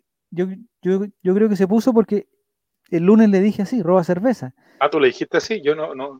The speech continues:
Speaker 1: Sí,
Speaker 2: día
Speaker 1: me
Speaker 2: lunes no vi el
Speaker 1: equivoqué,
Speaker 2: programa,
Speaker 1: pero
Speaker 2: así
Speaker 1: me
Speaker 2: que no.
Speaker 1: gustaría que, pero me gustaría que aclarara la situación igual, o sea, porque
Speaker 2: <gasps> Estos comunistas no aclaran nada, amigo.
Speaker 1: No, pues ganando Esteban por dos, sí, están los dos.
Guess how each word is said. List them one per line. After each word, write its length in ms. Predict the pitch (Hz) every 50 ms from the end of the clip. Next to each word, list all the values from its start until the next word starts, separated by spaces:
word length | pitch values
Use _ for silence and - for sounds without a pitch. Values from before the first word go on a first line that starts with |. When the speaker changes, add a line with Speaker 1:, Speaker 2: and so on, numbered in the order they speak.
| - _
Speaker 1:
Sí, 160 | - 160 165
Speaker 2:
día 140 | - 180 -
Speaker 1:
me 60 | 160
Speaker 2:
lunes 120 | 147 147 151
no 100 | 147 147
vi 100 | 185 190
el 60 | 180
Speaker 1:
equivoqué, 80 | 151
Speaker 2:
programa, 180 | 143 143 139 160
Speaker 1:
pero 100 | 165 170
Speaker 2:
así 100 | 165 160
Speaker 1:
me 40 | 170
Speaker 2:
que 40 | 165
no. 60 | 165 117
Speaker 1:
gustaría 340 | - 175 180 202 202 202 190
que, 140 | 175 180 -
pero 220 | 170 165 165 165
me 60 | 165
gustaría 340 | 160 156 - 170 180 208 208
que 60 | 180 170
aclarara 400 | 143 143 143 135 143 165 185 190
la 100 | 180 156
situación 400 | - 156 135 120 - 165 165 170
igual, 300 | 185 214 247 196 131 131
o 80 | 131
sea, 160 | 117 147 139
porque 760 | 135 131 127 _ - 139 131 127 370 427 - - - 403 392 370 _ _
Speaker 2:
<gasps> 60 | _ -
Estos 240 | 151 147 - 165
comunistas 420 | - - 160 160 165 160 - 170 156
no 80 | 151
aclaran 300 | 147 147 156 151 143 127
nada, 180 | 120 113 117 131
amigo. 320 | 131 123 120 113 101 92 - _ _
Speaker 1:
No, 240 | 120 120 139 147 135
pues 200 | 127 123 127 127
ganando 320 | 139 147 170 196 208 196
Esteban 340 | 180 - _ 196 202 202 180
por 220 | - 180 180 170 170
dos, 240 | 202 202 180 -
sí, 200 | - - 180 180
están 300 | 170 - - - 156 151 151
los 100 | 156 156
dos. 280 | 160 147 - - _